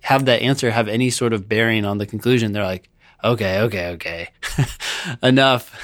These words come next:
It sucks." But sometimes you just don't realize that. Your mind moves so quickly, it is trying to make sense of the world. And so it says, "Oh, yeah, yeah, this is,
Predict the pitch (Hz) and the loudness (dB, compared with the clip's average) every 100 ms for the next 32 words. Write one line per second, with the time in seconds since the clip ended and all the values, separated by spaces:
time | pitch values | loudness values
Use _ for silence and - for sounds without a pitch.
0 | - - - - - _ - 131 - - | -6 -6 -12 -20 -20 _ -2 -2 -2 -6
1 | - 147 113 - - - _ _ _ - | 2 2 2 -4 -8 -10 _ _ _ 0
2 | 143 135 - _ _ _ _ _ _ - | 2 2 -2 _ _ _ _ _ _ -6
3 | 156 175 175 156 147 156 143 139 196 113 | 0 2 2 0 0 2 2 4 2 0
4 | 95 82 - 117 117 127 135 127 123 117 | -2 -10 -6 -2 0 2 2 0 0 -2
5 | - 117 - 151 135 117 104 95 92 - | -2 -2 -4 -4 -2 0 -2 -4 -8 -2
6 | 117 110 107 110 - 135 127 120 110 110 | -2 0 -2 -4 -2 -4 -2 -4 -4 -2
7 | 127 113 92 90 87 104 92 - - 95 | 0 -2 -4 -10 -8 -6 -6 -10 -10 -8
8 | 90 147 147 123 113 92 101 - 98 | -4 -2 -2 -2 -6 -8 -8 -8 -8